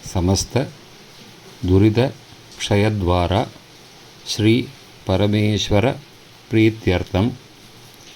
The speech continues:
शुभे शोभने मुहूर्ते आद्यब्रह्मणः द्वितीयपरार्धे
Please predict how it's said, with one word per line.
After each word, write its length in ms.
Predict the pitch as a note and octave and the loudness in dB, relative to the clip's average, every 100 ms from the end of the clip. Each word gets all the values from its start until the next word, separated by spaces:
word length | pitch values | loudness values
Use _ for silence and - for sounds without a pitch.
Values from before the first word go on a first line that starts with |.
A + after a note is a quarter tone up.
| - - - - | -20 -20 -20 -8
शुभे 300 | - F#2+ A#2 B2+ A#2 | 0 2 2 0 -2
शोभने 480 | - G2 F2+ F2 F2+ A#2+ - - - - - - - - | 0 2 2 0 0 -2 -8 -20 -20 -20 -20 -20 -14 -2
मुहूर्ते 600 | F#2 F2+ G2 G2 - G#2 B2 C#3+ - - - - - - - - F#2 | 0 4 4 4 0 -2 -2 -4 -16 -20 -20 -20 -20 -20 -20 -4 0
आद्यब्रह्मणः 1080 | G2 F#2+ F#2 A#2+ A2 F#2+ G2+ G#2 G2 E2+ D2+ G#2+ - - - - - - - - - - - - | 0 0 0 0 2 2 2 2 2 0 0 0 -2 -16 -20 -20 -20 -20 -20 -20 -20 -20 -12 -2
द्वितीयपरार्धे 1500 | G#2 F#2+ A#2 A#2 A#2 C3 - F#2+ E2+ F#2+ F2+ F2 - F#2+ | 0 2 2 4 2 0 -4 -4 0 2 2 -2 -2 0